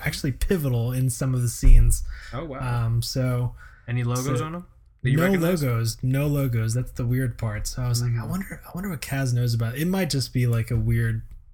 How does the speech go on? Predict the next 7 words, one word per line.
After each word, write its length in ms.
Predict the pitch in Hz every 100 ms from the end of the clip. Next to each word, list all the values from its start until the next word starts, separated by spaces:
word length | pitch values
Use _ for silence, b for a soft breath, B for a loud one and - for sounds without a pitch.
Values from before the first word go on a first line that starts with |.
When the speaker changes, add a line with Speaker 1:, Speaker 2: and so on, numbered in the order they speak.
| -
Speaker 1:
prop 520 | - 127 107 107 - - - - -
that's 160 | -
just 240 | - 120 -
made 280 | 113 110 107
for 60 |
the 100 | 113
show. 380 | 104 - 107 113